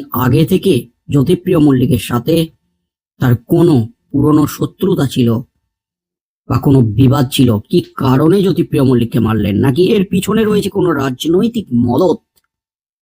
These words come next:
নাকি অন্য কোনো কারণ? চলছে এসআইআর। এসআইআর আবহে এমনিতেই সরগরম রাজ্য, তার মাঝেই এই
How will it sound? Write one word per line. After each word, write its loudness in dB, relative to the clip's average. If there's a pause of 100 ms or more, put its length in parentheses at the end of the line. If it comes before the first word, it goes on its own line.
(880)
নাকি 4 (160)
অন্য 2 (100)
কোনো 0 (140)
কারণ? -2 (1700)
চলছে 2 (140)
এসআইআর। 0 (260)
এসআইআর 0 (100)
আবহে 2 (120)
এমনিতেই 2
সরগরম 0
রাজ্য, -4 (920)
তার 0
মাঝেই 2 (120)
এই 4